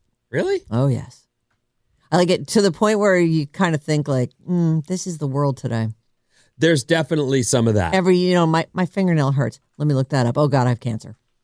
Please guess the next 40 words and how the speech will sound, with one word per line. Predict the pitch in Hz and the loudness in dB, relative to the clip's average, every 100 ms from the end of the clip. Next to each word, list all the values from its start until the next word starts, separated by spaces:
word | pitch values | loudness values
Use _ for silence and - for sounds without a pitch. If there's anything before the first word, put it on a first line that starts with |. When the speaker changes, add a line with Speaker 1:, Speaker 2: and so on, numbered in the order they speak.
| _ _ - | _ _ -8
Speaker 1:
Oh, | 92 101 101 | -4 0 0
boy. | 85 80 82 _ _ _ _ _ _ _ _ | -2 -8 -20 _ _ _ _ _ _ _ _
Speaker 2:
All | 226 320 | -2 0
signs | 392 311 | 2 2
point | 254 226 | 2 0
to | - | 2
cancer, | 185 175 123 | 0 0 -2
too. | 175 139 | 0 2
You | 127 226 | 2 2
look | 294 240 | 2 0
up | 156 - | -4 -2
anything, | 190 226 240 254 247 | 2 4 4 2 2
and | 247 220 | 2 2
it's | 196 | 2
like, | 208 | 2
"Well, | 349 | 0
it | 415 | 2
could | 330 | 2
be | 330 | 2
these | 294 302 | 2 2
cancers, | - 247 - 170 156 _ _ - | 2 0 0 -2 -2 _ _ 0
or | 240 | 2
it | 240 | 4
could | 247 | 4
be | 196 | 4
that | 185 170 | 4 2
you | 180 175 | 2 4
have | |
an | 165 | 4
ingrown | 160 156 147 139 | 2 4 2 2
fingernail." | 139 127 113 123 _ _ _ _ | 0 -2 -4 -8 _ _ _ _
Speaker 1:
Someone | _ 143 160 185 160 | _ -2 0 0 2
posted | 175 175 - 156 | 2 2 0 0
a | |
list | 156 151 147 | 2 2 0
of | 147 | -2
the | 131 | -2
top | - 170 190 - | -2 -2 -2 -2
health | 185 175 - | -2 -2 -2
questions | 165 151 - 147 127 | -2 0 0 -2 -4